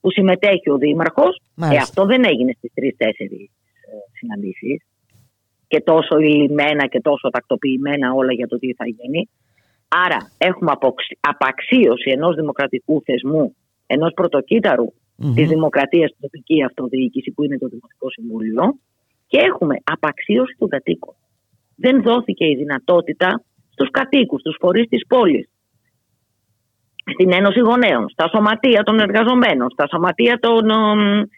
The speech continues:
Speaker 1: επαγγελματοβιοτεχνών, εμ, στα, στα σχολιά, σε όλο το χώρο τέλος πάντων,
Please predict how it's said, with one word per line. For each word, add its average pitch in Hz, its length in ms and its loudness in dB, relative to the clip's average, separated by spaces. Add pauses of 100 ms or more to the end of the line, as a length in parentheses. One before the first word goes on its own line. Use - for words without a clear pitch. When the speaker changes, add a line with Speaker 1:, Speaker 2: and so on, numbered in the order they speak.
(200)
Speaker 1:
επαγγελματοβιοτεχνών, 226 1300 2 (680)
εμ, 175 600 4 (840)
στα, - 140 0 (200)
στα 359 180 0
σχολιά, 339 320 4 (280)
σε - 200 0 (200)
όλο 349 200 4
το 233 120 2
χώρο 170 360 4
τέλος 135 300 0
πάντων, 127 360 -2